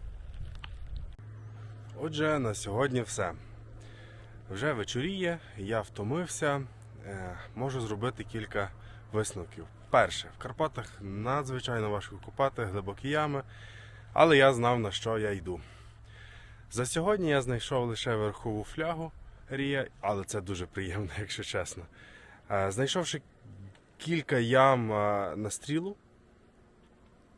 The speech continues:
копав, бо думав, можливо, знайду щось цікаве між ними. На жаль, нічого не попалося.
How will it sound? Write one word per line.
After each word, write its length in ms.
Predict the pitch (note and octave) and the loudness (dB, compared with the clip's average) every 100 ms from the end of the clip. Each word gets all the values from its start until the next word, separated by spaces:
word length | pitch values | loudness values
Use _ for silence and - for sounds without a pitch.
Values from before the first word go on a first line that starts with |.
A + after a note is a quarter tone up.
| - - - - | -20 -18 -14 -8
копав, 400 | D3+ G3+ G3+ C3+ | 0 6 6 4
бо 160 | A2+ | 0
думав, 300 | A2+ B2 A#2 | 0 2 2
можливо, 460 | A2+ G#2 A#2 C#3 G#2+ | 2 0 0 0 0
знайду 360 | F#2+ G2 G#2+ | 0 -2 -2
щось 240 | A2+ A2 - | -4 -6 -10
цікаве 460 | G#2 - F#2 E2+ | -8 -2 -2 -2
між 260 | F2+ F2 E2 | -6 -8 -6
ними. 200 | F2+ E2+ - - | -8 -8 -12 -8
На 140 | G#2+ | -6
жаль, 180 | G#2+ C#3+ | -2 0
нічого 340 | C#3+ A2 A2+ A2 | 0 -2 -2 -2
не 100 | G#2 | -4
попалося. 500 | G2+ F2+ E2 D#2+ | -6 -6 -6 -8